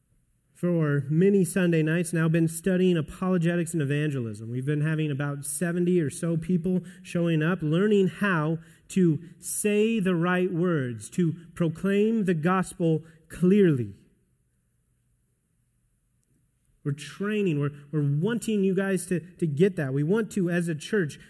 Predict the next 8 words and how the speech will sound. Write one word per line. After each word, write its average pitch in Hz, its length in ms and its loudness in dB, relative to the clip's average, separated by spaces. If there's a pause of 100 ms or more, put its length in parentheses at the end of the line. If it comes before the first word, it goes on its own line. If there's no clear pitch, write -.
(160)
be 208 220 2
an 185 80 6
evangelizing 185 1080 2
church. - 560 -4 (3000)
But 165 140 -6
that's - 160 -6
not 247 300 -2
enough. 190 640 -2